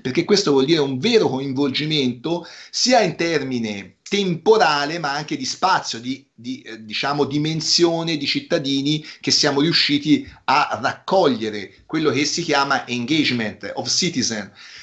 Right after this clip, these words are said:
quindi proprio la, la, la capacità di fidelizzare i cittadini. E da un punto di vista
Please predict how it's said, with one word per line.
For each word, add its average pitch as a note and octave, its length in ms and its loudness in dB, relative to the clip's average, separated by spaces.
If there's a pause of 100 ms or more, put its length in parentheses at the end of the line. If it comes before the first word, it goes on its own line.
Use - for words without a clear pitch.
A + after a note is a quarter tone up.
quindi D#3 320 2
proprio C#3+ 240 4
la, B2 220 2
la, B2+ 180 0
la B2 140 0
capacità C#3 640 2
di B2 460 -4
fidelizzare B2 960 -2
i A2+ 60 -4
cittadini. G2 720 -6 (800)
E A3+ 220 4
da F#3+ 80 4
un F#3 80 4
punto F#3 280 0
di E3+ 120 2
vista F3 340 -4